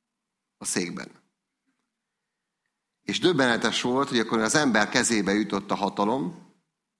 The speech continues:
hogy a rossz válasz után milyen fokon, olyan áramütéssel sokkolt, hogy meghalhatott volna az illető.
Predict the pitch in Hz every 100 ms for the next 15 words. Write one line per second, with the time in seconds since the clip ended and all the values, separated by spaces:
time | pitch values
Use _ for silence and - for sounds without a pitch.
0 | _ 110 139 160 - 110 113 98 - 104
1 | 131 117 123 123 98 90 135 - 98 -
2 | 180 185 120 104 127 123 107 95 101 101
3 | 104 98 123 110 101 101 113 113 - 98
4 | 98 101 98 95 95 90 71 -